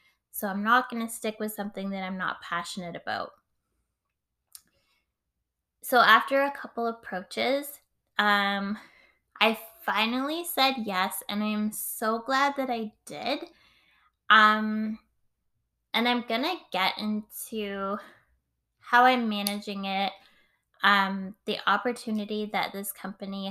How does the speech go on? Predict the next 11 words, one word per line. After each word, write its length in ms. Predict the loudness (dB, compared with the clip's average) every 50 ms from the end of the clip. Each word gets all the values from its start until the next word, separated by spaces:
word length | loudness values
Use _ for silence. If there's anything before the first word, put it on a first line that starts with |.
| -6 -4
has 260 | -4 -4 -4 -6 -10 _ -12
brought 340 | -8 -2 -2 -2 -2 -2 -4
me, 420 | -4 -2 -2 -2 -4 -6 -8 -10 _ _ _ _ _ _ _ _ _ _ _ -2
and 520 | 0 0 2 2 2 0 0 -2 -2 -4 -8 _ -20 -20
why 380 | -16 -14 -10 -6 -2 0 2 4
you 180 | 4 4 2 2
need 220 | 0 -2 -4 -4
to 80 | -6 -8
join. 500 | -6 -6 -8 -8 -8 -10 -10 -12 -14 -14 _ _ _ _ _ _ _ _ _ _ _ _ _ _ _ _ _ _ _ _ _ _ _ _ _ _ _ _ _ _ _ _ _ _ _ _ _ _ _ -20 -20 _ _
So 320 | -14 -6 0 2 4 6 6
I 220 | 8 6 6